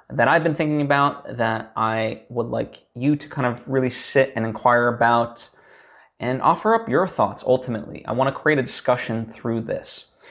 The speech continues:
Now, before I dive in any deeper, I want to take the t-, opportunity to encourage you to subscribe if you aren't already, that we get all the various content that I put out right when I put it out.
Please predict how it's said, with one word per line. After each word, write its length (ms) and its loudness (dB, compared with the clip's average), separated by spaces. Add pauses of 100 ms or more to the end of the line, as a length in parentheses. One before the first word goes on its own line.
(140)
Now, 60 2
before 280 4
I 40 4
dive 420 2
in 300 0
any 220 -8
deeper, 680 -2 (340)
I 440 0
want 200 4
to 80 0
take 120 0
the 80 4
t-, 120 -14 (220)
opportunity 600 0
to 180 -6
encourage 540 -2
you 100 0
to 160 -4
subscribe 560 0
if 180 0
you 120 0
aren't 180 2
already, 440 2
that 180 -4
we 100 -6
get 240 -6
all 160 8
the 80 -4
various 300 2
content 420 -2
that 100 -2
I 60 -4
put 220 -2
out 200 2 (440)
right 200 2
when 100 0
I 40 0
put 220 -6
it 40 -6
out. 160 -12